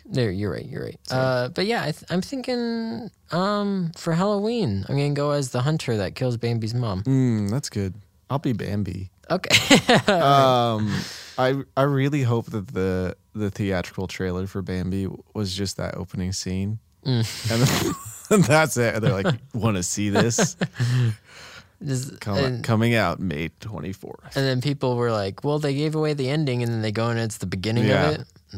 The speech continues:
Speaker 1: I'm like, "Oh my gosh."
Speaker 2: <laughs>
Speaker 1: Oh my word. Uh, do you have anything else to say about Bambi?
Speaker 2: Um, no, there's nothing in Disney World about Bambi as far as I know. They're
Speaker 1: Really?
Speaker 2: probably,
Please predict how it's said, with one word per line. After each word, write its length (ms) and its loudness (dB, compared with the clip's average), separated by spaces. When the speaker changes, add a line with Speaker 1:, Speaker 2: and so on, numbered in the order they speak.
Speaker 1:
I'm 120 -6
like, 280 -6
"Oh 280 6
my 220 2
gosh." 420 2
Speaker 2:
<laughs> 120 8
Speaker 1:
Oh 220 6
my 160 2
word. 200 -6
Uh, 560 4
do 100 0
you 60 4
have 100 4
anything 240 0
else 140 0
to 60 -8
say 140 -2
about 200 -2
Bambi? 420 -4
Speaker 2:
Um, 400 2
no, 380 2
there's 200 -4
nothing 280 2
in 120 2
Disney 280 0
World 220 2
about 160 0
Bambi 320 0
as 120 -2
far 120 -2
as 80 -2
I 100 0
know. 220 0
They're 120 0
Speaker 1:
Really? 120 4
Speaker 2:
probably, 400 2